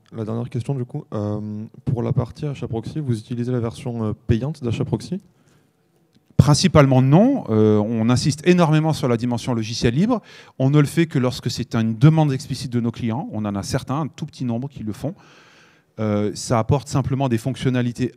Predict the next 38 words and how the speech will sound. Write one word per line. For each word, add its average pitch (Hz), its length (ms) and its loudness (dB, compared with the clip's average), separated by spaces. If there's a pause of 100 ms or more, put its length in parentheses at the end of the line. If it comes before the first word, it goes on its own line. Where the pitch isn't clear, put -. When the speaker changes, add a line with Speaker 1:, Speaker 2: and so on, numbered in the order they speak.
(120)
Speaker 2:
additionnelles 135 720 -2
sur, 117 320 -8
euh, 107 320 -2
de 104 80 -8
la 107 100 -4
supervision, 107 560 -12
et 107 40 -10
cetera, 120 340 -6
mais, 135 220 -6
et 127 240 -4
sur 120 180 -12
la 110 100 -2
partie - 280 -4
waf 120 260 0
et 117 60 0
compagnie, 120 340 -2
mais 107 260 2
le, 110 240 -2
le 110 140 0
cœur 180 380 0
reste 120 400 -4
strictement 147 580 -4
le 135 80 -2
même. 120 240 -4 (380)
C'est - 160 -4
le 104 80 2
même 151 200 0
code, 147 300 0
c'est 123 180 -6
les 107 80 -2
mêmes 127 240 -2
bugs 131 220 0
s'il 117 220 -10
y - 20 -4
en 107 100 -4
a, 135 80 -2
enfin, 135 200 -6
c'est, 101 180 -8